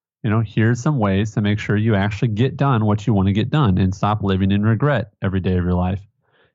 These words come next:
And one of those is to make the goal really simple. Like, "I wanna do five-minute videos every day for the next year."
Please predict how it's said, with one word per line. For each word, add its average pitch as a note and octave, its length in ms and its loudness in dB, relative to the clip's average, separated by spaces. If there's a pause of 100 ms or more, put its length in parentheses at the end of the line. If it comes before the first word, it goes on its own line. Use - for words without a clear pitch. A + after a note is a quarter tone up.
(140)
And G2+ 300 0
one G#2+ 160 0
of B2+ 80 0
those G#2+ 260 2
is G2 280 0
to - 100 -4
make G2+ 240 0
the A2 100 -4
goal G2 520 0
really F#2+ 260 2
simple. F2+ 460 -2 (920)
Like, G2+ 280 -2 (100)
"I G#2 80 2
wanna D#3+ 160 2
do B2+ 180 2
five-minute B2 480 0
videos G#2 420 -2
every G#2+ 180 -2
day G2+ 180 0
for G#2 140 -4
the G2 40 -2
next G2 240 -4
year." F2+ 300 0